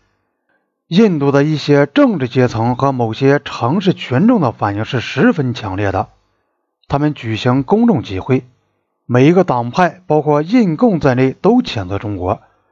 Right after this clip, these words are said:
然而，这时印度共产党的内部分歧，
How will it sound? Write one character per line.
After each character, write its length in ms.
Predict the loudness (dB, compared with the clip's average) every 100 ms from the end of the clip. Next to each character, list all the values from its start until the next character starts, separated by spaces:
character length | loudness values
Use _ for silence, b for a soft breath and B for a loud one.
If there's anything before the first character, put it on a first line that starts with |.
| _
然 160 | -4 -2
而， 280 | 0 -2 -8 _ _ _
这 220 | 4 4
时 340 | 4 2 4 4
印 320 | 2 2 0
度 140 | -2
共 140 | 0 0
产 120 | 2
党 140 | 0
的 80 | 0
内 240 | 2 2 0
部 120 | -4
分 220 | -4 -4
歧， 320 | -2 -2 -2